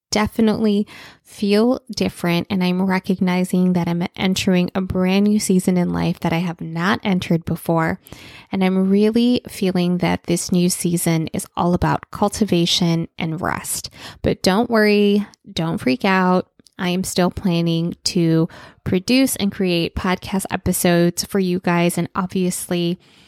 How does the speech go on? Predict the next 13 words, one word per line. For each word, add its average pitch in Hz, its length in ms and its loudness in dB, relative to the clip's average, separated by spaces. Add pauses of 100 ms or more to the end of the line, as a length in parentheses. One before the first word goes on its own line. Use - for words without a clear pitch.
(280)
just - 340 -4
share 202 680 0
my 208 260 4
<laughs> 190 140 -4
life 202 320 2
journey 185 800 2
and 190 80 -2
how 180 300 -2
I'm 175 120 0
evolving 165 520 0
as 160 160 -6
a - 40 -14
person, 247 720 0